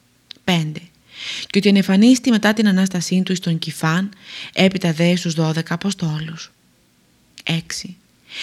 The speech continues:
Έπειτα ενεφανίστη μίαν φοράν εις περισσότερους από πεντακοσίους αδελφούς, από τους οποίους ζούνε ως τώρα περισσότεροι, μερικοί δε από αυτούς και απέθαναν. Επτά. Έπειτα ενεφανίστη στον Ιάκωβον,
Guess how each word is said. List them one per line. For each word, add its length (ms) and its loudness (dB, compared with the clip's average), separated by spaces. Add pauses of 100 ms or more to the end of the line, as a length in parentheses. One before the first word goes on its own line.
(300)
Έπειτα 300 2
ενεφανίστη 600 4
μίαν 280 4
φοράν 360 0
εις 140 -2
περισσότερους 680 0
από 140 -6
πεντακοσίους 680 -2
αδελφούς, 560 -4 (540)
από 200 0
τους 140 -2
οποίους 480 2
ζούνε 380 4
ως 180 2
τώρα 280 2
περισσότεροι, 840 0 (360)
μερικοί 400 4
δε 140 4
από 140 -2
αυτούς 360 -4
και 120 -4
απέθαναν. 640 -4 (1120)
Επτά. 480 -6 (840)
Έπειτα 340 0
ενεφανίστη 600 4
στον 180 -2
Ιάκωβον, 760 0